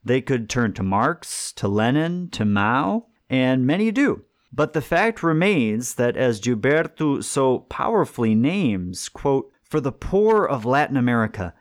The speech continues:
liberation is not a purely secular problem. Rather, the liberation of the poor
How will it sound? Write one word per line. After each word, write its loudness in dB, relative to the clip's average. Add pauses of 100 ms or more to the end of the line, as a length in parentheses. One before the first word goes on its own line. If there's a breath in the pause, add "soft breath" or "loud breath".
(180)
liberation 2
is -2
not 2
a -4
purely 0
secular -2
problem. -4 (240)
Rather, 0
the -2
liberation 0
of -4
the -2
poor 0